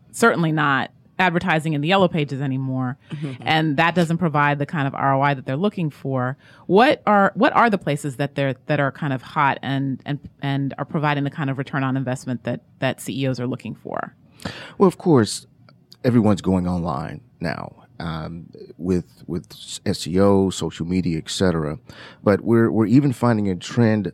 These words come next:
Speaker 3: uh, away from social media and S E O. We're finding that people are looking more towards your, uh, social media pay-per-click marketing, like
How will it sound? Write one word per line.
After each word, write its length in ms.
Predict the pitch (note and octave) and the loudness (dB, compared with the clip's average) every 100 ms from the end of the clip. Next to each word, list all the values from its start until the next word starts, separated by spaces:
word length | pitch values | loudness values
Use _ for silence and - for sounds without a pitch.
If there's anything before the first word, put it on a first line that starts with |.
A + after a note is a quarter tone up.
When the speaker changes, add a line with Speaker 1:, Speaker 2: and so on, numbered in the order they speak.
| - | -6
Speaker 3:
uh, 200 | F2 C#2+ - | -6 -4 -2
away 420 | G2 F2+ G#2 D#3+ | 0 2 4 4
from 640 | - - E2 C#2+ D#2 - - | 0 -6 -6 -6 -12 -16 -16
social 400 | - F2 - - | -4 -4 -4 -8
media 380 | D2+ C#2 - - - | -8 -8 -10 -12 -6
and 380 | F2 E2+ E2+ - | -4 -4 -6 -6
S 240 | F#2 F2+ F2+ | -4 -4 0
E 100 | F2 | 2
O. 140 | G2+ | 2
We're 220 | D#2 E2+ | 2 -4
finding 480 | - F2+ G2+ A2+ A2 | -4 -2 0 0 0
that 180 | G2 E2 | -2 -4
people 320 | G#2 - F2 | -6 -4 -4
are 100 | E2+ | -2
looking 380 | F2 F2+ - F2 | -2 -2 -2 -6
more 320 | D#2 F#2 F#2 | -4 -2 -2
towards 600 | F2+ - F2 E2+ E2 - - - - - _ | -4 -8 -4 -4 -6 -10 -20 -20 -20 -20 _
your, 480 | G2 F2 E2+ E2 D#2+ - | 0 2 2 0 -4 -10
uh, 220 | G#1 G1+ - | -12 -12 -12
social 600 | - - A2+ - A2 F#2+ | -4 2 2 2 0 0
media 580 | F2+ G2+ C3 C3+ D#2 C2 - | 0 4 6 4 2 -2 -8
pay-per-click 720 | A2+ A2 G#2+ - - D#3 - - _ - | 0 0 0 -2 0 0 0 -14 _ -4
marketing, 600 | F2 D#2 - D2+ C2+ A1 | -2 -2 -4 -8 -8 -12
like 280 | - F2 - | -8 -8 -8